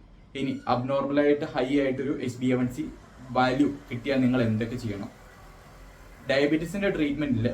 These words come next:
പ്രധാനമായിട്ടും മൂന്ന് കാര്യങ്ങളാണുള്ളത്. ഒന്ന് ഡയറ്റ്, രണ്ടാമത്തേത് എക്സർസൈസ്, മൂന്നാമത്തെ കാര്യം കറക്റ്റ് ആയിട്ട് മരുന്ന് കഴിക്കുക. അപ്പൊ അതുകൊണ്ട് തന്നെ,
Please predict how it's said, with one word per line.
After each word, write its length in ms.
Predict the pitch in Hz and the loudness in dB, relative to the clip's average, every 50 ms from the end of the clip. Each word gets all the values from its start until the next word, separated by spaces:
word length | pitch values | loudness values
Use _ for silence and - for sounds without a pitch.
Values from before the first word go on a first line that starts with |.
| - - | -2 -6
പ്രധാനമായിട്ടും 560 | 151 131 139 139 143 147 147 147 143 143 147 | -4 -2 0 2 4 4 4 4 2 0 -2
മൂന്ന് 240 | 139 131 135 143 147 | -2 -2 0 0 0
കാര്യങ്ങളാണുള്ളത്. 720 | 143 135 120 117 117 117 117 113 113 104 101 98 98 - - - | 4 4 4 4 4 2 2 2 0 -2 -4 -6 -8 -10 -10 -8
ഒന്ന് 320 | 123 120 131 151 143 - 117 | -6 -4 -2 -2 -2 0 0
ഡയറ്റ്, 460 | 113 113 117 117 113 - 170 175 - - - - - | 2 4 4 2 2 -2 -8 -10 -10 -10 -16 -10 -6
രണ്ടാമത്തേത് 520 | 123 120 117 117 120 120 120 117 120 120 113 | -4 0 0 2 2 2 2 0 0 0 0
എക്സർസൈസ്, 560 | 107 113 - 127 135 139 127 127 127 - - - - - - - - - | -2 -4 -6 -8 -8 -4 -4 -4 -4 -6 -8 -10 -10 -14 -16 -20 -18 -12
മൂന്നാമത്തെ 440 | 131 131 131 131 127 123 123 120 123 | -4 -2 2 2 4 4 4 2 2
കാര്യം 300 | 120 117 113 - - - - - - | 2 2 2 2 0 -4 -6 -8 -4
കറക്റ്റ് 240 | 135 127 120 - 131 | -4 -4 -4 -2 -2
ആയിട്ട് 160 | 120 120 151 | -2 0 0
മരുന്ന് 300 | 170 151 123 113 117 113 | 0 0 0 2 2 2
കഴിക്കുക. 340 | 104 98 95 - - 104 104 | 2 0 -4 -8 -8 -8 -10
അപ്പൊ 640 | - - - - - - - - - - - - 117 | -10 -10 -14 -20 -20 -20 -20 -20 -20 -14 -2 0 0
അതുകൊണ്ട് 440 | 123 123 131 143 147 156 156 156 | 0 2 2 2 0 2 2 2
തന്നെ, 220 | 127 117 113 - | 4 4 2 2